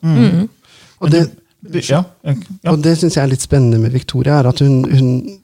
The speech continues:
Speaker 3: slipper intuisjonen sin så løs,
Speaker 1: Mm.
Speaker 3: og, og faktisk, eh, følger de intuitive signalene som du får da,
Speaker 2: Mm.
Speaker 3: når du gjør en behandling.
Speaker 1: Mm.
Speaker 2: Mm.
Speaker 3: For jeg, jeg må jo si, jeg har sett Victoria,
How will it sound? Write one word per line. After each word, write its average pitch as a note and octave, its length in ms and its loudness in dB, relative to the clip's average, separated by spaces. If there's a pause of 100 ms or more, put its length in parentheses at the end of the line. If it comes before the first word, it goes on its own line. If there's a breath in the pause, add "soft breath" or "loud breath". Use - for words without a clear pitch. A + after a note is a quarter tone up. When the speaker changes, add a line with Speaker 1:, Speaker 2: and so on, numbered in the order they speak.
(160)
Speaker 3:
slipper - 380 -2
intuisjonen B2+ 720 0
sin D3 220 0
så C#3 240 -2
løs, C3+ 720 2
Speaker 1:
Mm. D#3+ 100 2
Speaker 3:
og, C#3 240 6 (420 loud breath)
og D3+ 120 0
faktisk, - 800 -6 (220)
eh, C3+ 300 2
følger C3+ 580 0
de B2+ 240 0
intuitive A#2+ 640 0
signalene B2 580 0
som C#3+ 200 -2
du C#3+ 80 0
får E3 360 -4
da, - 100 -4 (220)
Speaker 2:
Mm. G3 180 4
Speaker 3:
når C#3+ 280 2
du G#3+ 80 -4
gjør D#3 220 2
en B2 100 2
behandling. A#2+ 400 -4 (100)
Speaker 1:
Mm. C#3+ 220 2
Speaker 2:
Mm. D#3+ 220 2
Speaker 3:
For D#3 120 -2
jeg, E3 420 -2 (260)
jeg E3+ 160 0
må D3+ 120 2
jo C3+ 60 0
si, C#3 140 -2
jeg C#3 80 2
har C3+ 80 2
sett - 200 -6
Victoria, A#2+ 340 -2